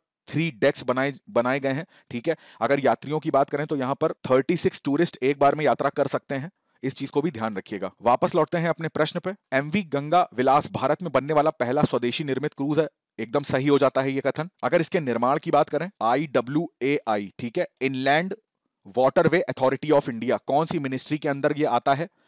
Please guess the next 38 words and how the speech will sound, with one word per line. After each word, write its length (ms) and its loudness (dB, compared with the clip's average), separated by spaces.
ये 140 0
आता 200 4
है 160 -2
Ministry 400 -4
of 160 2
Shipping 360 -2
के 80 -4
अंतर्गत, 400 -4
ठीक 160 -8
है। 80 0
इसके 240 -2
हेडक्वार्टर 480 0
की 120 -4
बात 180 2
करें 140 0
तो 100 -4
ये 140 0
आपको 240 2
नोएडा 360 0
में 120 -2
देखने 240 -2
को 100 -2
मिलेगा। 300 -2
Most 280 2
इंपॉर्टेंट 380 -2
चीजें 180 -4
आपको 200 -2
बता 200 2
रहा 80 0
हूं, 60 -6
ये 140 0
सब 180 -2
अपनी 200 -2
कॉपी 240 0
में 100 -6
नोट 240 -2
करते 240 -2
चलिएगा। 380 -2